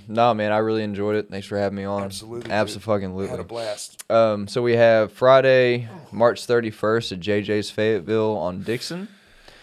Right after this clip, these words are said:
Speaker 1: We have Saturday, April first. We're headlining at West End in Fayetteville. That's Nomad's West End. And then we have Sunday, uh, April second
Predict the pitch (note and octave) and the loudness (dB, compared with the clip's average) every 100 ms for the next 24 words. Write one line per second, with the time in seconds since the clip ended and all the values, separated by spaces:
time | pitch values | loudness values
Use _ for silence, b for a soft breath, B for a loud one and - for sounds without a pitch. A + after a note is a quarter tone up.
0 | b b b - A2 G2+ - A#2 A#2+ A#2+ | b b b 2 4 4 2 6 6 6
1 | A#2+ A#2 A2+ - A2+ A2 G2+ - G#2+ A#2+ | 4 4 4 0 -2 -4 -6 -2 0 0
2 | B2 - - - - F#2 F#2 A2+ A2 A2 | -4 -10 -14 -16 -12 -8 0 0 2 0
3 | A2 A2+ G#2 D2 G2 A2 - - - G#2+ | -2 -4 -6 -2 2 2 0 -10 -6 -4
4 | A2+ A2+ F#2+ F#2+ G#2+ A2+ A#2+ B2+ C3 G2 | -2 -4 -6 -2 0 0 0 -4 -6 -8
5 | G2 G#2+ G#2 F#2+ F2+ F#2 F#2+ F2+ - F#2+ | -8 -2 -2 -2 -4 -6 -6 -8 -10 -12
6 | F#2+ G#2 _ _ _ _ _ _ _ _ | -12 -14 _ _ _ _ _ _ _ _
7 | - A2 A2 G2+ G2+ G#2+ G#2 G2 F#2+ E3 | -10 -6 -2 0 0 2 4 2 0 0
8 | F3 B2+ A2 A2+ B2+ C#3+ b b b b | 2 2 2 2 -2 -10 b b b b
9 | b b b _ G#2 A2 G#2 A2+ B2 A2 | b b b _ 2 4 4 2 0 -4
10 | - - B2 B2 | 2 4 4 2